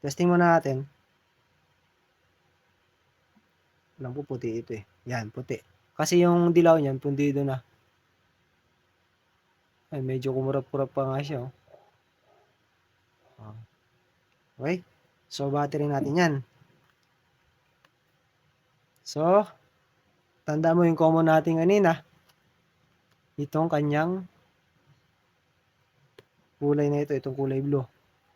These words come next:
So, depende sa'yo kung ano yung kukontrolin mo. Ano yung isi-switch mo, positive ba o negative.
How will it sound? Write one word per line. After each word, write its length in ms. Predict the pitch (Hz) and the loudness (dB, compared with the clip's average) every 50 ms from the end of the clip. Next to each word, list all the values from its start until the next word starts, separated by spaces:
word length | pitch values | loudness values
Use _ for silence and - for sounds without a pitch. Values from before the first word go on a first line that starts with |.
| _ _ _ _ _ _ _ - _ _ _ _ _ _ - | _ _ _ _ _ _ _ -20 _ _ _ _ _ _ -6
So, 160 | - 151 160 | -4 0 0
depende 320 | 196 196 233 233 226 247 | 2 4 4 4 4 4
sa'yo 300 | - 240 240 247 240 226 | 4 6 6 8 8 8
kung 100 | 202 208 | 8 8
ano 140 | 208 202 214 214 | 6 6 6 4
yung 140 | 208 196 | 6 6
kukontrolin 580 | 202 190 202 202 196 202 196 196 185 185 185 185 | 6 6 6 6 6 6 6 6 6 6 4 4
mo. 320 | 185 196 190 175 165 151 _ _ - | 6 6 4 4 2 0 _ _ -2
Ano 160 | 165 175 185 185 | 0 2 4 4
yung 160 | 185 190 190 | 4 4 2
isi-switch 460 | 190 180 190 - - 185 170 - - 196 | 2 0 -2 -2 -2 -4 -4 -2 0 0
mo, 80 | 185 | 4
positive 400 | 180 180 170 175 185 180 190 202 | 6 6 4 4 2 -2 -2 2
ba 80 | 190 180 | 2 4
o 140 | 175 175 170 | 4 4 2
negative. 500 | 165 165 160 165 165 - 175 151 139 | 2 0 -2 -2 2 4 4 4 2